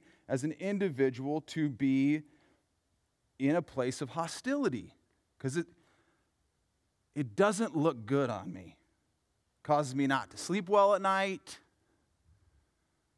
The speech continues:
No. What God doesn't want to have happen is for there to be fractured relationships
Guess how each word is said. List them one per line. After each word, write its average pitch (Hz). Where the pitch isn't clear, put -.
No. 233
What 139
God 190
doesn't 180
want 156
to 175
have 147
happen 165
is 139
for 165
there 180
to 160
be 151
fractured 202
relationships 135